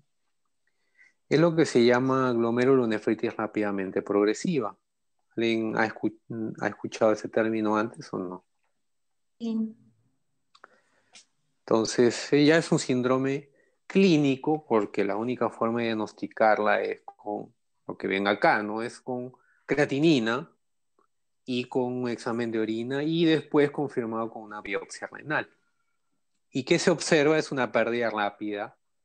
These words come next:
Speaker 1: de la función renal, ¿no? Es lo que s-, hemos visto acá. Probablemente ella en un mes antes tenía su creatinina cero seis normal, ¿no?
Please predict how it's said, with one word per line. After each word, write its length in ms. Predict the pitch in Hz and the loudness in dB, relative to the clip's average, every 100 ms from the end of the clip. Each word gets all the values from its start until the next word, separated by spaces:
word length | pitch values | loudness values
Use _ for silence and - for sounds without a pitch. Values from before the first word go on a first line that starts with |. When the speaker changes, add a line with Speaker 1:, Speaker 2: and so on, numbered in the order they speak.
| _ | _
Speaker 1:
de 80 | 101 | -12
la 80 | 98 | -12
función 280 | 104 110 | -10 -10
renal, 260 | 95 95 - _ | -8 -8 -10 _
¿no? 220 | 135 160 | -14 -10
Es 180 | 117 - - | -12 -12 -12
lo 100 | 101 | -10
que 140 | 98 | -8
s-, 280 | - - - | -10 -10 -6
hemos 180 | 104 104 | -2 2
visto 280 | 147 - | 2 2
acá. 260 | 104 - - _ _ _ _ _ _ - | 0 0 -8 _ _ _ _ _ _ 0
Probablemente 520 | 120 127 131 127 131 | 4 4 4 4 4
ella 600 | 127 131 131 127 123 135 | 6 6 4 4 2 -4
en 360 | 113 104 104 104 | -8 -10 -12 -8
un 80 | 113 | -4
mes 220 | 131 - | -2 2
antes 400 | 135 123 160 - | 0 0 -6 -6
tenía 360 | 117 107 117 123 | -8 -6 -8 -10
su 200 | 131 - | -12 -14
creatinina 720 | - 101 - 98 107 113 113 | -14 -14 -14 -18 -16 -12 -12
cero 280 | 107 107 95 | -6 -4 -4
seis 340 | - 143 113 - | -2 0 0 -4
normal, 440 | 95 104 78 - 98 | -20 -8 -6 -6 -12
¿no? 120 | 170 | -20